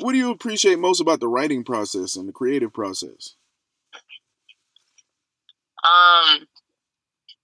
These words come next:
Speaker 2: honestly, <laughs> trying to, um,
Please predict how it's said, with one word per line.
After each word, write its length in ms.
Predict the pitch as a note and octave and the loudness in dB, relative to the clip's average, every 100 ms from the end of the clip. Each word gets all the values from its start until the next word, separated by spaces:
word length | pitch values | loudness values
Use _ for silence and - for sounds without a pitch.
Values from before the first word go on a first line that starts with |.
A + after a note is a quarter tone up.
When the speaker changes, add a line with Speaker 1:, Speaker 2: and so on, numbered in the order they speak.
| - | 2
Speaker 2:
honestly, 640 | E3 G3 F#3+ G#3 G#3 G#3 - F3 | 2 4 -2 -8 -6 -8 -8 -8
<laughs> 1120 | - - A#3 - _ - - - _ _ - | -6 -4 -4 -4 _ -20 -20 -20 _ _ -12
trying 380 | - F3+ F#3 F#3 - | 0 2 2 -2 -4
to, 60 | E3+ | 0
um, 500 | D#3+ D#3+ D#3 D3 | 4 4 4 0